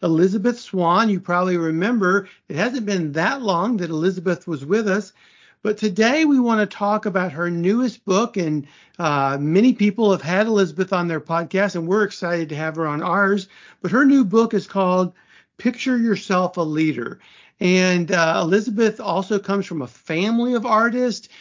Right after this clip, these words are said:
She did all the artwork in the book. I love the title of the book. But before we jump right into it, for those that maybe, uh, don't know or aren't familiar, Elizabeth, could you tell us a little bit about yourself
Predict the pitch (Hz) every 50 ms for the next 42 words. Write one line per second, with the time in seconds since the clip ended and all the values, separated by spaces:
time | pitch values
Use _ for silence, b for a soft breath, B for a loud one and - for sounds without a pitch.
0 | B B - - 175 156 185 170 165 156 151 143 131 131 135 190 - - 180 185
1 | 226 247 247 226 214 233 233 226 - 240 226 220 208 175 226 233 226 226 226 -
2 | 165 156 151 143 143 147 160 180 196 226 226 226 233 240 233 - - 196 196 208
3 | 208 214 208 202 196 170 180 151 151 180 190 214 240 - - b b b b b
4 | b 202 196 196 185 190 - 285 302 311 285 277 240 180 - 226 220 208 180 -
5 | 175 170 156 156 165 180 202 233 269 262 233 220 202 190 175 - - 175 180 220
6 | 285 254 - B B B B B - - 196 196 214 233 285 311 240 190 247 208
7 | 214 196 180 185 196 220 254 247 240 240 233 226 220 214 196 185 180 170 165 151
8 | 139 170 185 214 202 180 175 175 202 254 262 220 190 185 202 220 - - 190 175
9 | 170 180 202 233 262 285 285 262 190 202 240 247 240 208 277 277 - - 240 226
10 | 240 311 311 311 - 247 247 285 269 220 - 202 185 170 175 202 233 294 294 220
11 | 190 220 214 196 151 143 175 196 233 233 220 226 220 202 - 220 214 226 247 254
12 | -